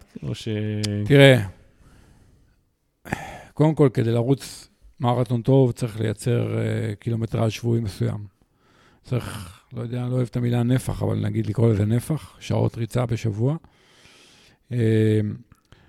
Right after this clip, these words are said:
Speaker 2: אתה יכול לרוץ חצי מרתון טוב על מעט שעות ריצה בשבוע, אבל כנראה שלא תצליח לרוץ מרתון טוב. אני מדבר על מרתון נקי, אתה יודע, כאילו
Speaker 1: למה?
Speaker 2: אה, למה?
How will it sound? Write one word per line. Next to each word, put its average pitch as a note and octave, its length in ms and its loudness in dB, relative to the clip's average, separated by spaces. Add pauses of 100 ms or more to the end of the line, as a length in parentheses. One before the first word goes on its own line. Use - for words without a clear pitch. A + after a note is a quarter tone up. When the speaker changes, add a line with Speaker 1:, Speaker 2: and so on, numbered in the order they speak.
(280)
Speaker 2:
אתה C3 100 0
יכול C3+ 200 8
לרוץ C3 280 8
חצי - 260 0
מרתון B2+ 440 2
טוב B2 220 4
על A#2 60 4
מעט A#2 360 0
שעות B2+ 280 2
ריצה B2+ 200 -2
בשבוע, B2 420 0 (1040)
אבל A2 680 0 (280)
כנראה A#2 260 0
שלא A#2 240 2
תצליח A2 300 -4
לרוץ A2 300 0
מרתון G#2+ 400 0
טוב. - 200 -8
אני G#2 80 -8
מדבר A2+ 260 -6
על A2+ 80 -4
מרתון A2+ 420 -2
נקי, A2 580 -2
אתה G#2+ 100 -10
יודע, G#2 220 -4 (200)
כאילו G#2+ 580 -6 (460)
Speaker 1:
למה? G#2 240 0 (1200)
Speaker 2:
אה, C3 680 4
למה? E3 360 2